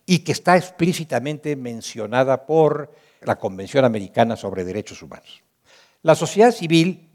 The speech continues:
yo diría el pueblo o los pueblos de América, son otro de los personajes que debe intervenir en la tutela de los derechos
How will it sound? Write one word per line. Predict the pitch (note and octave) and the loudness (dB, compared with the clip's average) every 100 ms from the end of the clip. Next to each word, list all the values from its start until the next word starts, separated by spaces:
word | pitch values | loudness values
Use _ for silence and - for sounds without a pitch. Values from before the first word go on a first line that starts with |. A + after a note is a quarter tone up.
| - | -8
yo | B2+ | -2
diría | D3+ C3+ C#3+ C#3+ - _ _ | 0 2 4 4 2 _ _
el | - G#2 | -18 -6
pueblo | C#3 E3 C3 A#2 C#3 _ _ _ | 6 8 6 0 -8 _ _ _
o | C3 B2 | 0 0
los | A2 G#2+ - - | 0 -2 -6 -14
pueblos | - E3 D#3+ B2 G#2 G2+ _ _ _ _ | 4 8 8 4 -10 -18 _ _ _ _
de | - A2+ | -6 0
América, | A2 C#3 D#3 D3+ E3 D3 _ | 0 2 0 0 -6 -6 _
son | - - G3+ G3+ | -4 4 4 6
otro | F3 F#3 F#3 F#3 E3+ | 6 6 6 0 2
de | D3 | 2
los | B2+ | -2
personajes | - A#2 G2+ G#2 C#3+ C#3+ C3 | -8 -10 -8 0 0 -2 -14
que | B2+ | -10
debe | A2+ C3+ C3+ | -6 -4 -4
intervenir | C3+ C3+ G#2+ A2+ G2 G2+ A2+ B2 _ _ _ - | -6 -10 -16 -10 -8 -8 -10 -12 _ _ _ -12
en | C3+ | -2
la | A2+ | -2
tutela | - B2 C#3+ C#3 | -2 2 6 8
de | B2 | 6
los | A2+ G2 | 4 -4
derechos | A#2 C3 D#3 | -4 -4 -8